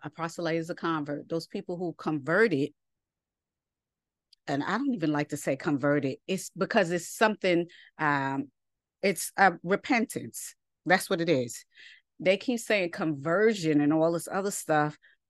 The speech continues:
but it really isn't. It's what I said, conviction, contrition, and confession of people.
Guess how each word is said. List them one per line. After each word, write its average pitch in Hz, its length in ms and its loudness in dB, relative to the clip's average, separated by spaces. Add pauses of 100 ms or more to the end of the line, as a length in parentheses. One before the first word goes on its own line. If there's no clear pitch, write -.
(560)
but 214 160 6
it 233 80 4
really 254 360 6
isn't. 196 440 2
It's 196 180 -2
what 190 140 2
I 208 100 6
said, 254 400 2
conviction, 185 880 -2
contrition, 202 840 -2
and 208 160 -2
confession 226 840 -4 (140)
of 190 260 2
people. 269 600 -2